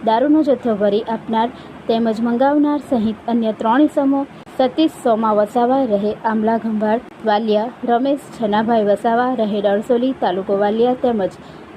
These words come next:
લાલુ વસાવા, રહે કામરેજ, જેનું પૂરું નામ સરનામું જણાવેલ નથી,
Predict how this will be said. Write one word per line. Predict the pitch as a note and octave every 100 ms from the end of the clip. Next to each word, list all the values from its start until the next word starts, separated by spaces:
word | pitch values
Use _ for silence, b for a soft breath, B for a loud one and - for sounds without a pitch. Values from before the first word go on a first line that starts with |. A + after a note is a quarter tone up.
| -
લાલુ | B3 A#3+ D4+
વસાવા, | D4 B3 C4 A#3 F#3 F#3
રહે | G3 G3
કામરેજ, | F#3 G#3 A3 A#3 B3 -
જેનું | C4 D#4+
પૂરું | D#4+ B3+ A3+
નામ | A3 G#3+
સરનામું | A3+ A3+ G3+ G#3 G#3+ A3
જણાવેલ | A3+ G3+ F#3+ G3 G#3+
નથી, | B3+ B3 F3